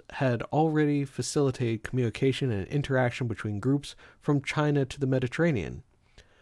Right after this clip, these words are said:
So this was, in some ways, just layering over that with a veneer of Mongolian culture.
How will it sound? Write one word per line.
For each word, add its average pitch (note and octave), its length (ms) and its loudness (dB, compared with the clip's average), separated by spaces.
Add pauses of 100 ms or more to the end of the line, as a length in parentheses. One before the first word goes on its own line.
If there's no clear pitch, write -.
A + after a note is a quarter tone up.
(180)
So - 180 2
this F3+ 260 2
was, G3 240 -2
in D3 120 0
some A#3+ 300 0
ways, F2+ 360 -2
just - 360 -2 (100)
layering C3 680 4
over D3+ 360 4
that F#2 340 -4
with A2+ 140 -4
a A#2+ 60 2
veneer G#2+ 480 -2
of G2+ 280 -2 (100)
Mongolian F#2+ 720 -4
culture. - 500 -4